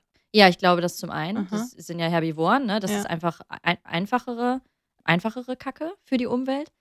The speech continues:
Speaker 1: Und ich weiß, also Kühe sind doch sowieso total krass, wenn's darum geht, ähm, was den Verdauungsmechanismus angeht, oder? Ich glaub, das
Speaker 2: Wiederkäuer.
Speaker 1: wird noch mal,
Speaker 2: Ja.
Speaker 1: genau, da wird noch mal, da wird, da wird schon alles, wird schon die ganze Vorarbeit geleistet.
Speaker 2: Mhm.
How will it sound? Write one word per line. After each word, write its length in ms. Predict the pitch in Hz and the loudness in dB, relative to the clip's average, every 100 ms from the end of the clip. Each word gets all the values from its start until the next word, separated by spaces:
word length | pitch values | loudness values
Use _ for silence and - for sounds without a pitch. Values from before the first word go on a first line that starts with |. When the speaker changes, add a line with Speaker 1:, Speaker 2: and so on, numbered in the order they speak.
| _ _ _ _ | _ _ _ _
Speaker 1:
Und 340 | 196 202 202 - | 2 2 0 -6
ich 160 | - - | -10 -10
weiß, 140 | 147 | -6
also 160 | 160 156 | -6 -6
Kühe 280 | - 208 226 | 0 4 6
sind 140 | 202 | 4
doch 80 | 180 | -4
sowieso 300 | 170 170 190 | -6 -6 -6
total 280 | 196 - 165 | -6 -2 -2
krass, 300 | - 180 - | 4 2 2
wenn's 180 | 131 - | -6 -4
darum 220 | 160 165 | -2 -2
geht, 320 | 160 165 - - | -2 -4 -4 -4
ähm, 420 | 160 156 156 160 | -4 -4 -8 -2
was 140 | 170 | 0
den 100 | - | 0
Verdauungsmechanismus 960 | 156 170 180 170 147 151 151 151 - 147 | 2 8 8 8 2 -2 -2 -2 -6 -8
angeht, 340 | - 143 147 | -8 -12 -6
oder? 200 | - 196 | 2 4
Ich 60 | 196 | 4
glaub, 180 | - 180 | 6 6
das 100 | 175 | 6
Speaker 2:
Wiederkäuer. 40 | |
Speaker 1:
wird 80 | 170 | 4
noch 80 | 170 | 4
mal, 140 | 151 147 _ | 0 -2 _
Speaker 2:
Ja. 260 | 185 180 180 - | -10 -8 -6 0
Speaker 1:
genau, 280 | 180 170 | 4 6
da 120 | 165 165 | 6 4
wird 120 | 175 | 2
noch 80 | 175 | 4
mal, 220 | 170 170 | 6 6
da 200 | 139 165 | 2 -4
wird, 100 | 160 - | -4 -2
da 100 | 175 | 0
wird 100 | 175 | 0
schon 120 | - | -4
alles, 380 | - 165 - - - | -6 -8 -8 -14 -14
wird 160 | 175 | -12
schon 100 | - | -6
die 40 | 165 | -4
ganze 180 | 165 | -4
Vorarbeit 560 | 175 - 196 156 147 147 | -2 4 4 4 0 -4
geleistet. 560 | 156 147 147 190 180 | -2 -2 0 0 0
Speaker 2:
Mhm. 60 | 190 | -2